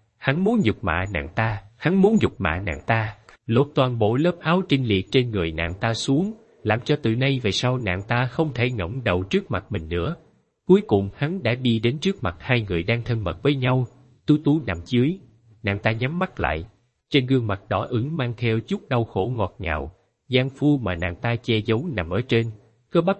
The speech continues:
trên lưng nam nhân tràn trề sức sống, bị mồ hôi và ánh trăng thấm vào phát sáng, làm cho Kim Dục gầy yếu có chút mặc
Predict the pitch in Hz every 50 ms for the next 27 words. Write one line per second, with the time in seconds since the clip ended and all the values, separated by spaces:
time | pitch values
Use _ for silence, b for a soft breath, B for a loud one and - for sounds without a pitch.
0 | - - 135 127 123 120 120 113 117 117 117 113 113 113 113 107 104 98 - -
1 | 76 76 78 - - 82 69 - - - 180 - - 143 135 175 208 214 b b
2 | b b b b 139 131 143 151 156 147 139 135 147 151 151 143 120 - - 98
3 | 95 123 143 160 160 - 131 120 123 107 - - 156 190 185 - - - - 156
4 | 165 - - - 120 120 143 180 - _ _ _ _ _ - 110 101 113 107 -
5 | 151 143 - - 151 135 120 107 92 - _ - 95 104 92 87 85 - 123 123
6 | 143 165 170 - 147 123 - 196 202 - - 90 -